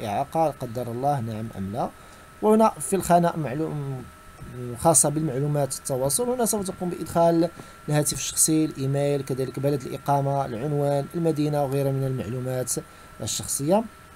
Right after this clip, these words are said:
هنا بارنت، بيان ولي الأمر، هنا سوف تقوم بإدخال اسم الأب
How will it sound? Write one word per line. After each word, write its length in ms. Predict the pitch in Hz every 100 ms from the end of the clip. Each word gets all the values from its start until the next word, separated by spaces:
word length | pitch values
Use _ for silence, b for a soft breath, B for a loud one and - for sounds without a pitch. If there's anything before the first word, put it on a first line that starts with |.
| - - - - - -
هنا 160 | 156 160
بارنت، 460 | - 139 139 139 - - 127
بيان 340 | 139 139 143 143 143
ولي 320 | 139 131 131
الأمر، 340 | - 151 156
هنا 160 | 131 131
سوف 240 | 127 123
تقوم 200 | 120 127
بإدخال 440 | - 117 131 123 123
اسم 220 | - 120
الأب 460 | 110 123 127 127